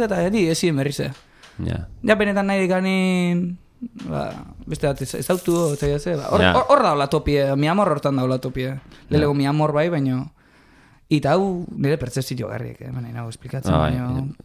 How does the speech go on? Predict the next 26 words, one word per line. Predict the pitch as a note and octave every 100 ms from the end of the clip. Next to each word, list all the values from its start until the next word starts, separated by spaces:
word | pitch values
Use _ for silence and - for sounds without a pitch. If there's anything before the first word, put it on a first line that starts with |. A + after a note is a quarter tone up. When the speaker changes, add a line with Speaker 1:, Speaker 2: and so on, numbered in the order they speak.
| -
Speaker 2:
bai, | E2 D2+
baino, | D#2 E2
pertzepzio, | - F2+ F2 - G2+ F2 -
danona, | F#2+ F#2+ E2 D2+ D2
danona | E2+ F2 D2+
ere, | D2+
bai. | D#2 F2
Speaker 1:
Bai, | D#3 D3+ C#3
bai, | D3
txekiat, | C#3+ D3 C#3 B2+ - -
ni | D#3+ D#3+ D3
hori | C#3+ C#3
iruditu | C3 B2+
zite | - B2+ A#2+
Speaker 2:
Ja, | G#2 -
Speaker 1:
bintzat. |
Speaker 2:
ni | D#3+ A3+ E3 - - - - - C3 C#3+
iriko | D3+ F3+ F#3
jendie | C#3 C3+ D#3+ E3 D3
ikus-, | C3+ C#3
iruditzen | B2 C#3+ D#3+
zitetala | C3+ B2+ C3 B2 B2 B2+ - _ - - - _
autopista | A2 - C3 C3 C3
o | A#2+
txoferra | F2+ G#2 G2+ E2
ezela. | D#2+ D2